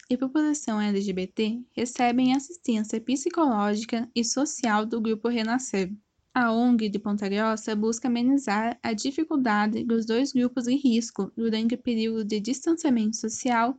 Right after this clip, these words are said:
por causa da covid dezenove. Antes da pandemia, o atendimento à população idosa acontecia no Centro de Convivência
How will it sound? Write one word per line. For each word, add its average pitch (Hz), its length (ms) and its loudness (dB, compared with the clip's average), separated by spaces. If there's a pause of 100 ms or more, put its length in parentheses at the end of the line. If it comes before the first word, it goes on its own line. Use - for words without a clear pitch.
(120)
por 285 160 4
causa 226 400 -2
da 233 80 0
covid 233 440 0
dezenove. 208 760 -2 (360)
Antes 294 280 4
da 247 100 0
pandemia, 208 640 0
o 226 60 -2
atendimento 233 640 0
à 285 40 0
população 220 640 -2
idosa 208 600 0
acontecia 226 520 -4
no 226 140 -4
Centro 226 420 0
de 220 80 -2
Convivência 240 800 2